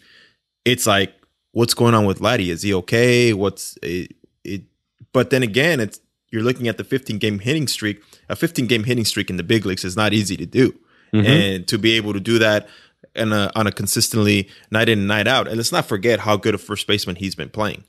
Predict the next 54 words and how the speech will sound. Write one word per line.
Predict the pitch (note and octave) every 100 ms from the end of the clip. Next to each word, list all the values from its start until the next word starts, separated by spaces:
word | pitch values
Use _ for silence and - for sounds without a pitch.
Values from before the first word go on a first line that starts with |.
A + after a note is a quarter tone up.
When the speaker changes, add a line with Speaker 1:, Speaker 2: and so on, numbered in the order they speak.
| _ _
Speaker 1:
at | G#2+ G#2
first | A2 -
base. | A2 D#2+ -
He's | B2+ G2
been | G2+ F2+
tremendous | - G2 F#2 G#2+ A2 F2 -
out | C2 -
there. | C#2 C2+
Like, | F2+ F2 - - - - _ _ -
to | C3+
me, | C#3+ D#3
I | D3 D#3
was, | D#3 B2 -
everyone | C#3+ D#3 D3 C3+
always | B2 C3 C3
was | A2+ A#2
like, | A2 -
"Oh, | E3 A#2
how | A#2
is | C3
the | A#2+
qu-, | - - - -
question | C3+ - A2+
gonna | G2+
be | G#2 G2+ - A2+
moving | A2 A2
from | G#2+ F#2
third | A2 G#2
base | G#2+ -
to |
first | - A2+ - A2+
base? | G#2+ G2
Is | F#2
he | G2
gonna | F2+
struggle? | F2+ - A#2 G#2+ A2 A2 G#2
Is | F#2+
he |
gonna | G2+ G2+
be | G2 G2+
able | G2
to | G2+
stay | A2
on | G#2 F#2+
his | -
feet?" | - C#3+ - - - -
Well, | G#2 G2
shoot, | - C#3+ G#2
he's | - D#3 -
passed | - G#2+ G2+ - _ -
that | A2+ F#2
test | - A2+ - -
easily. | D3+ A#2+ F2 E2+
It's, | E2+ G#2+ -